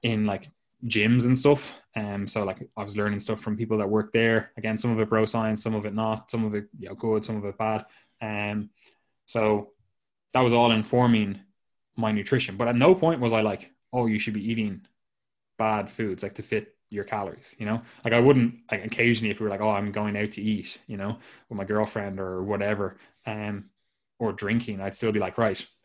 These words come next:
you know, I still need to somewhat be attentive to the calories in the alcohol," 'cause I used to be, like, well, I'm a big boy, so I was able to drink quite a lot of alcohol and still not be drunk. So that's not beneficial, in case anyone was wondering. Um, but, uh,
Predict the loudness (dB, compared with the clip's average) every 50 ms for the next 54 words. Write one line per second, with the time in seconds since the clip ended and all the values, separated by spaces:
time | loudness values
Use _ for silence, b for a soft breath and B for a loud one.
0 | _ _ -10 -8 -6 -6 -6 -4 -2 0 0 0 0 0 -2 -2 -2 b b b
1 | b -10 -2 2 2 4 4 4 2 2 0 2 2 4 2 2 0 -6 -8 -4
2 | -4 -4 -2 -2 -2 -4 -4 -4 -6 -4 -2 -2 0 -2 -2 -4 -4 -2 -2 0
3 | 2 0 0 -2 -4 -4 -4 -4 -6 -8 -8 -8 -4 -4 -4 -4 -4 -8 -10 -10
4 | -8 -10 -10 -8 -6 -8 -8 -8 -8 -12 -12 -10 -10 -12 -12 -14 b b b b
5 | b b _ _ -8 -8 -6 -6 -8 -8 -8 -6 0 2 2 4 4 6 8 8
6 | 8 8 6 2 -2 -2 0 2 2 2 2 2 2 0 0 0 -2 -4 -4 -2
7 | -4 -4 -8 _ -4 -2 0 0 0 0 0 -2 -4 -4 -6 -14 -20 _ _ _
8 | -4 -4 -4 -4 -6 -4 -4 -4 -4 -4 -8 -10 -12 -10 -10 -10 -10 -8 -10 -12
9 | -12 -8 -4 -4 -4 -4 -4 -6 -8 -8 -8 -8 B B B B B B -10 -10
10 | -10 -10 -14 -16 -18 _ _ _ 2 4 4 4 4 0 0 0 0 -2 -2 -2
11 | -2 -4 -4 -4 -4 -2 -4 -2 -2 -2 -2 -2 -2 -4 -6 -4 -2 -2 -2 -2
12 | -4 -6 -8 -10 B B B B B _ -6 -2 0 0 0 0 0 -2 -6 b
13 | b b b _ _ _ _ 4 4 4 4 4 4 4 2 2 0